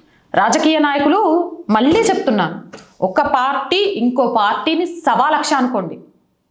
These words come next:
ఎవ్వరికీ ప్రాబ్లం లేదు. అసలు సనాతన ధర్మం జోలికి ఎందుకు వస్తారు మీరు? ఏం తెలుసు సనాతన ధర్మం గురించి? హ? అంటే, సనాతన ధర్మాన్ని అవమానిస్తూ వెళితే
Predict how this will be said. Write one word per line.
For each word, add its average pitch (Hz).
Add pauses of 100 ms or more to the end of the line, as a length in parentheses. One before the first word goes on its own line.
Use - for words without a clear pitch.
(280)
ఎవ్వరికీ 330
ప్రాబ్లం 254
లేదు. 160 (680)
అసలు 466 (960)
సనాతన 403
ధర్మం 359
జోలికి 339
ఎందుకు 269
వస్తారు 247
మీరు? 202 (460)
ఏం 320
తెలుసు 302
సనాతన 247
ధర్మం 202
గురించి? 190 (1200)
హ? 381 (1000)
అంటే, 415
సనాతన 381 (120)
ధర్మాన్ని 339
అవమానిస్తూ 320
వెళితే 302